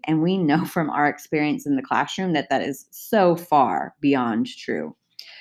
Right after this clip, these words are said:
M M R also encourages teachers to use a wider palette of information to reach a wider range of diverse students.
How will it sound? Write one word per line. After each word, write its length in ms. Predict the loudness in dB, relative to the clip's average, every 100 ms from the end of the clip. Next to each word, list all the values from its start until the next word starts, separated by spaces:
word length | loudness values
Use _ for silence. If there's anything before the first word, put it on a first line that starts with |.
| -20 _ _
M 160 | 4 6
M 180 | 8 8
R 220 | 8 8
also 340 | 6 4 0
encourages 640 | 0 -2 0 0 0 -2 -4
teachers 440 | -6 -6 -4 -8
to 100 | -2
use 160 | 0 2
a 80 | 0
wider 540 | 0 2 2 4 2
palette 420 | 0 0 2 2
of 120 | 0 0
information 880 | -2 0 0 0 -2 -4 -2 -2 -4 -12 -20 -20 _
to 200 | 2 2
reach 560 | 6 6 6 2 -6 -8 -10 _ 0
a 120 | 2
wider 720 | 0 0 2 2 2 2 0
range 360 | 0 0 0 -2
of 100 | -4
diverse 580 | -4 -4 -6 -8 -10 -18
students. 840 | -18 -6 -4 -4 -8 -14 -18 -18